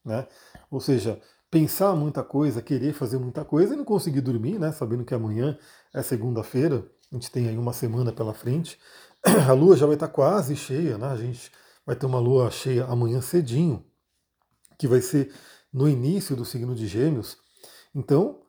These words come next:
vamos preparar aí a nossa higiene do sono já desde cedo, você que tá ouvindo esse áudio aqui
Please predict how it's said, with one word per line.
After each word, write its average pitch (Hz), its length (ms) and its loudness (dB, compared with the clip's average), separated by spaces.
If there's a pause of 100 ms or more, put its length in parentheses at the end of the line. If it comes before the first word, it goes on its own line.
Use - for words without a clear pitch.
vamos 175 320 0
preparar 160 460 0
aí 139 100 2
a 131 40 0
nossa 135 220 -2
higiene 131 300 -4
do 113 100 -6
sono 127 440 -2
já 131 140 0
desde 143 480 -2
cedo, 131 400 -2
você 113 260 -4
que - 60 -20
tá 139 120 -6
ouvindo 123 320 -2
esse 120 220 -6
áudio 113 260 -2
aqui 127 300 -6